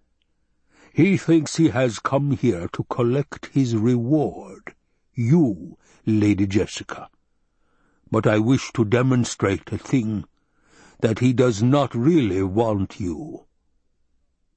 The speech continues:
"You play with me, Baron?" Piter asked, and he smiled. Seeing that smile, Jessica wondered that the Baron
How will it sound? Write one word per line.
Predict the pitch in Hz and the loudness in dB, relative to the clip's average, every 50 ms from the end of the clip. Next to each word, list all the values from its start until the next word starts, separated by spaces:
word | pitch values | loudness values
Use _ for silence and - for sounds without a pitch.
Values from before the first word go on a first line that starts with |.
| _ _ - | _ _ -6
"You | 131 135 131 | -4 -4 -4
play | - - - 175 160 139 107 101 | -4 -2 0 2 2 2 2 0
with | 104 95 - - | -2 -2 0 0
me, | 104 98 98 | 0 0 0
Baron?" | 98 101 95 95 98 113 135 156 185 214 - _ _ _ _ _ _ _ _ _ _ _ _ _ - | 0 0 -2 -2 -2 -2 -2 0 -2 -2 -4 _ _ _ _ _ _ _ _ _ _ _ _ _ -2
Piter | 110 98 90 104 95 | -2 0 0 0 -2
asked, | 92 92 90 87 - - - - - _ _ _ _ _ _ _ - | -2 -4 -8 -10 -12 -20 -20 -20 -20 _ _ _ _ _ _ _ -4
and | 113 107 | -2 0
he | 95 110 | 0 0
smiled. | - - - 139 107 85 - 101 - - _ _ _ _ _ _ _ _ _ _ _ _ _ _ _ _ _ _ _ | 0 -2 -4 -6 -6 -8 -12 -16 -20 -20 _ _ _ _ _ _ _ _ _ _ _ _ _ _ _ _ _ _ _
Seeing | - - - - 139 117 95 92 90 | -16 -8 -2 0 2 2 2 0 -2
that | 90 85 - | -2 -4 -6
smile, | - - 101 85 82 82 - - - _ _ _ _ _ _ _ _ _ - | -2 -2 -2 -2 -2 -4 -6 -8 -8 _ _ _ _ _ _ _ _ _ -4
Jessica | - 139 123 - - 107 - 104 | 0 0 0 0 -2 -4 -4 -2
wondered | 95 90 107 123 120 107 104 101 95 | -2 0 0 2 2 2 0 0 -2
that | 104 92 | -2 -4
the | - 110 | -4 -4
Baron | 92 90 113 113 104 107 110 | -2 0 0 2 2 0 0